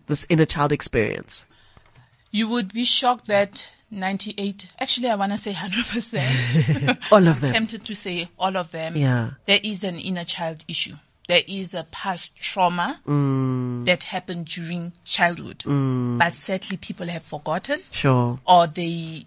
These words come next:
Speaker 2: are just in denial.
Speaker 1: Yeah,
Speaker 2: In
Speaker 1: yeah.
Speaker 2: the, in the way we've established what is to be in denial.
Speaker 1: Yeah.
Speaker 2: And in these sessions, I, I'm not gonna take too much credit. I'm not gonna take too much credit. It's all God.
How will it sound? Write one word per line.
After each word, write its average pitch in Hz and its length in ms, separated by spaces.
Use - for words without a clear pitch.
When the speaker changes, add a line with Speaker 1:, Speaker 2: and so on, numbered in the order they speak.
Speaker 2:
are 165 140
just - 640
in 185 140
denial. 220 600
Speaker 1:
Yeah, 143 320
Speaker 2:
In 135 120
Speaker 1:
yeah. 156 80
Speaker 2:
the, 202 180
in 208 140
the 185 80
way 185 160
we've 180 200
established 202 540
what 175 200
is 180 160
to - 180
be 190 200
in 180 80
denial. 165 560
Speaker 1:
Yeah. 139 280
Speaker 2:
And 208 480
in 254 180
these 247 180
sessions, 220 680
I, 208 320
I'm 240 180
not 254 260
gonna 196 220
take 196 380
too 240 240
much 196 560
credit. 202 720
I'm 202 120
not 220 120
gonna 190 160
take 190 180
too 196 120
much 180 180
credit. 180 320
It's - 180
all 190 140
God. 151 340